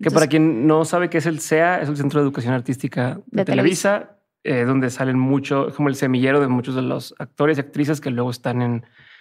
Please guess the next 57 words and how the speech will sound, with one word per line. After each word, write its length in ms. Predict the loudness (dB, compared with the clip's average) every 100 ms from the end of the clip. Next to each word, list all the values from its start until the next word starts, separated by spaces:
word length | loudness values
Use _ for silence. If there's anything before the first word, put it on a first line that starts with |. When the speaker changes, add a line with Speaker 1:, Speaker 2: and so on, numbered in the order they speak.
| _ -6
Speaker 2:
en 100 | -2
las 80 | 2
novelas 380 | 4 4 2
y 40 | 0
en 40 |
los 100 | -4
programas 360 | -2 -2 0 -2
de 240 | -4 -8 -14
Televisa. 340 | -12 -10 -12 -12 -2
Speaker 1:
Totalmente. 720 | 2 2 2 0 -2 -2 -2
Es 120 | -2 0
una 180 | 0 0
escuela 760 | -4 -2 0 2 0 -2 -6 -4
que 720 | -2 0 0 -2 -2 -2 -4 0
al 140 | 0
final, 280 | 2 -2 -2
si 120 | -2
tú 160 | -2 2
logras 480 | 4 4 2 0 -2
entrar 520 | -4 0 0 -2 -10 _
después 360 | -12 -6 -2 0
Speaker 2:
Ujú. 100 | 0
Speaker 1:
de 60 | 0
mil 220 | 2 0
filtros 500 | -4 -6 -6 -10 -8
y 280 | -4 -4 -2
Speaker 2:
Ok. 100 | -2 -2 -2 -8 -20 _ _ 0
Speaker 1:
a 80 | 4
ver, 160 | 4 2
es 80 |
una 120 | -2 -2
escuela 280 | 0 2
en 80 | 2
la 100 | 0
que 340 | 0 -4 -6 -2
cada 340 | 2 2 0 0
año 360 | 0 2 0 0
se 120 | -2
audicionan, 1080 | -2 -2 -2 -2 0 -2 -2 -4 -6 -10 -6
ah, 300 | -2 0 0
reciben 360 | 0 0 0 0
una, 460 | 0 0 0 -2 -2
un, 540 | 0 0 0 0 -2 0
un 140 | 2
número 320 | 2 2 0
por 140 | -2 -2
ahí 140 | 0
de 100 | 0
ocho 260 | -2 -2 -4
mil, 480 | -2 -2 -2 -4 -8
diez 260 | -4 -2 0
mil 260 | 0 0
solicitudes 800 | -2 -2 -2 -4 -2 0 0 -4 -8
y 100 | -6
solo 260 | -2 0
entran 320 | 0 0 0 0
cincuenta. 680 | -4 -6 -4 -6 -8 -18